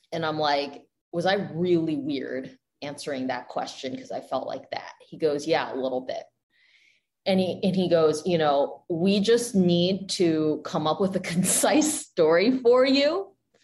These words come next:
right? So you don't get into that situation again." And he goes, "Here, I'll help you." And so sweet of him, he wrote me out, like, a three bullet point, really nice response that you would say in an interview.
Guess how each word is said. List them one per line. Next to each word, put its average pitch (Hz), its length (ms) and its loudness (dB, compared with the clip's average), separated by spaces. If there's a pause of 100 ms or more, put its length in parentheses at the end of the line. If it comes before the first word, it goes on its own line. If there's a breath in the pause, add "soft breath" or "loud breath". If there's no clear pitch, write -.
(320 soft breath)
right? 190 220 2
So 208 160 -6
you 185 160 -4
don't 190 260 4
get 175 180 2
into 170 180 -2
that 156 160 -2
situation 156 800 -2
again." 151 640 -2 (260)
And 165 120 -2
he 170 100 -2
goes, 156 220 2
"Here, 170 220 2
I'll 147 140 2
help 165 360 -2
you." 101 180 -6
And 165 200 -6
so 254 320 2
sweet 269 340 -2
of 185 60 0
him, 160 300 -2 (380 soft breath)
he 214 120 -4
wrote 214 360 2
me 247 180 4
out, 185 320 0
like, 160 400 0 (300)
a 175 80 -6
three 226 580 -4
bullet 190 480 2
point, 165 540 -2
really 196 500 2
nice 170 400 -2
response 151 460 -6
that 139 100 -6
you 156 80 -10
would 151 160 -8
say 151 300 -2
in 151 200 -6
an 147 160 -6
interview. 139 600 0